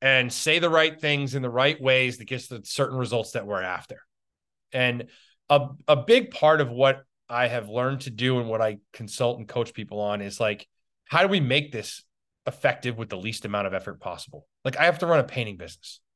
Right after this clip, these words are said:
I don't have time to do full-time social media for my company. So how do I, with the least amount of effort, get the best results? And the number one thing is, like, you have to have a framework. If you are just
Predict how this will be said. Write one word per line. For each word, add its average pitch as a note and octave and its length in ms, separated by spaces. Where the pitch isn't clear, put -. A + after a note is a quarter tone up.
I B2+ 100
don't C#3+ 140
have C#3+ 200
time B2 300
to G2+ 80
do G#2 180
full-time A#2 500
social G#2+ 300
media G#2 300
for - 120
my F#2+ 140
company. - 420
So D3+ 200
how D3+ 300
do F#3+ 120
I, D#3+ 180
with C#3 160
the C#3+ 80
least D3 300
amount C#3 240
of A2+ 140
effort, C3 440
get A#2+ 180
the A#2 100
best G2 280
results? F2 580
And C3+ 460
the C#3 120
number F3 280
one E3 240
thing D#3+ 220
is, C3+ 180
like, B2 160
you C3 100
have C3 200
to C#3+ 60
have A2 180
a A#2 60
framework. G#2+ 540
If C#3+ 180
you D#3 140
are D3+ 100
just F3+ 480